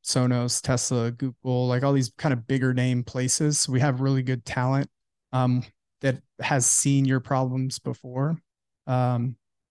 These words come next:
the second thing is culture. From day one, we've been completely remote.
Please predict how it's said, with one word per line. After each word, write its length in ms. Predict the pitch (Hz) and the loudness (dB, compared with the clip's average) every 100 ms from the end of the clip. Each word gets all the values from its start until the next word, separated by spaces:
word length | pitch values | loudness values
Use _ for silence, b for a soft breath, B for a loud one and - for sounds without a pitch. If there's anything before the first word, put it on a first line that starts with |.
| _ _ - | _ _ -2
the 80 | |
second 320 | 139 180 175 165 | 2 4 4 4
thing 140 | 160 | 2
is 120 | 131 | 0
culture. 480 | - 147 - 175 165 170 _ _ _ _ _ _ _ - | -2 -2 2 2 2 -2 _ _ _ _ _ _ _ -2
From 140 | 151 | 2
day 160 | 156 156 | 4 4
one, 200 | 151 147 | 4 2
we've 140 | 143 | 0
been 200 | 139 139 | 0 -2
completely 480 | 143 135 156 151 143 | -4 -6 -4 -2 2
remote. 420 | 135 139 143 143 | 2 4 2 0